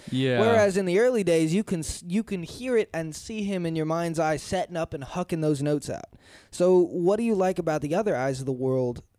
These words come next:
Speaker 2: That, is he more evocative? Is he, is he more animated? What about it
Speaker 1: In, in this
Speaker 2: brings
Speaker 1: one
Speaker 2: you in?
Speaker 1: specific, like,
Speaker 2: Yeah,
Speaker 1: what
Speaker 2: yeah,
Speaker 1: do I
Speaker 2: yeah.
Speaker 1: like about this one? Um, I honestly think it's that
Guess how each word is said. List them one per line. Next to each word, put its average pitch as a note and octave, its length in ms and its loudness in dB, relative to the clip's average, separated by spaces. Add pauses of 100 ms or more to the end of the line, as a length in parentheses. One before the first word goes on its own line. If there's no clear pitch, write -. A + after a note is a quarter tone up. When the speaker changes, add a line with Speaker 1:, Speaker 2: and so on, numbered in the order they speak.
Speaker 2:
That, D3 380 -2 (340)
is E3+ 160 -2
he F#3+ 120 -4
more D3+ 220 0
evocative? F3 680 0
Is D#3 160 -2
he, D#3+ 260 -4
is D#3 160 -2
he E3+ 100 -2
more D3 240 -2
animated? F3 680 0
What E3 180 0
about D3+ 260 0
it B2 140 -4 (280)
Speaker 1:
In, C3+ 220 -4
in C3+ 180 -4
this C3+ 140 0
Speaker 2:
brings E3+ 160 2
Speaker 1:
one C#3+ 120 0
Speaker 2:
you C3 80 0
in? D#2+ 180 -10 (120)
Speaker 1:
specific, C3 540 -10
like, A#2 220 -2 (360)
Speaker 2:
Yeah, F#3+ 220 4
Speaker 1:
what E3+ 80 6
Speaker 2:
yeah, - 60 6
Speaker 1:
do - 60 6
I - 40 4
Speaker 2:
yeah. - 60 6
Speaker 1:
like A#2 100 0
about A#2 140 -2
this A2 160 -4 (340)
one? B2 140 -2
Um, C3 400 -2 (1400)
I B2 180 -2
honestly C3 460 -4
think A#2+ 340 -6
it's - 300 -8
that G#2 400 -6